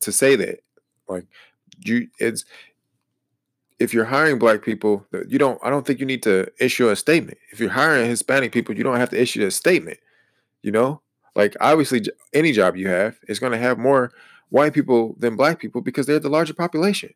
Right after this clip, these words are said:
It's just how it's gonna be until we get, until it's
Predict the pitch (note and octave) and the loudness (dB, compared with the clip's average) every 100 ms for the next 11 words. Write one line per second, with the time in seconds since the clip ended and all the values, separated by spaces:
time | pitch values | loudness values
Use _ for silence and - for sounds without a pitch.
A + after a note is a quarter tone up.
0 | - B2+ D#3+ D3 D#3 E3 D3 E3 D3 E3+ | -8 -4 -2 -2 -2 0 0 -2 0 4
1 | D#3+ - _ _ _ _ - B2 D#3+ D3+ | 4 2 _ _ _ _ -6 -2 0 2
2 | D#3 C3+ A2 _ B2+ A#2+ D#3 C#3 | 4 4 2 _ -8 0 2 0